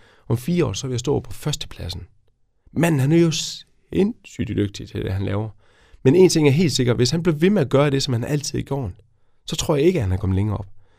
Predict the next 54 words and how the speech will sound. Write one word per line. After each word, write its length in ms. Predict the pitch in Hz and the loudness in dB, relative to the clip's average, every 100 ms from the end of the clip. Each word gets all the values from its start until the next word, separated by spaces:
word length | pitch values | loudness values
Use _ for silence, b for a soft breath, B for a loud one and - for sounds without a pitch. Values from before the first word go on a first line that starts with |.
| _ _ - | _ _ 2
Men 120 | 139 | 4
hvis 100 | 135 | 4
han, 100 | 147 - - | 0 -6 4
men 240 | 139 135 | 4 6
derfor 240 | 180 170 | 2 2
blev 140 | 147 143 | 2 2
han 100 | 156 | 4
nødt 160 | 185 170 | 2 2
til 120 | 131 | -2
at 200 | - 104 | -4 -6
tænke 480 | - 180 214 151 90 - _ _ _ - | -4 -2 -2 -4 -8 -12 _ _ _ -6
og 160 | 113 120 | -4 -2
agere 300 | 123 180 135 | -2 -2 -2
anderledes 540 | 143 170 123 120 120 - _ - | -4 -2 -2 -4 -6 -16 _ -4
for 80 | |
at 60 | 127 | -2
komme 140 | 123 | -2
højere 220 | 117 156 135 | -2 -2 -2
op. 140 | 131 b b b b | -4 b b b b
Så 120 | 165 | 2
han 140 | 185 | 4
begyndte 280 | 185 185 208 | 4 4 4
at 60 | 170 | 2
finde 260 | 185 196 185 | 2 0 0
på 80 | 160 | 0
nogle 160 | 143 | 2
nye 160 | 160 196 | 2 0
skruer. 360 | - 185 180 160 | -2 -4 -2 0
Hvad 120 | 180 | 0
er 40 | |
det 120 | 185 | -2
for 120 | - 151 | -4 -2
nogle 160 | 143 156 | 0 2
nye 220 | 196 185 | 2 2
vaner, 320 | 147 139 208 180 | 2 2 2 0
jeg 180 | 107 | -2
skal 160 | 113 123 | -2 -4
begynde 280 | 117 151 160 | -2 0 0
at 100 | 123 | 0
gøre 360 | 131 143 156 151 b b b b - | 0 0 -2 -8 b b b b 0
for 80 | 156 | 2
at 100 | 127 | 6
blive 140 | 139 | 4
en 80 | 139 | 6
endnu 200 | 165 196 | 4 4
bedre 260 | 143 120 117 | 2 2 2
atlet? 480 | - 117 87 - - _ _ | 0 -2 -2 -6 -20 _ _
Så 140 | - | 2
jeg 140 | 139 139 | 4 4
kan 100 | 127 | 0
træne 260 | 135 127 127 | 0 -2 0
endnu 200 | 160 190 | -2 -2
bedre. 320 | 117 - 95 - - _ _ _ _ _ _ _ | -4 -4 -6 -8 -20 _ _ _ _ _ _ _
Og, 120 | 135 | 0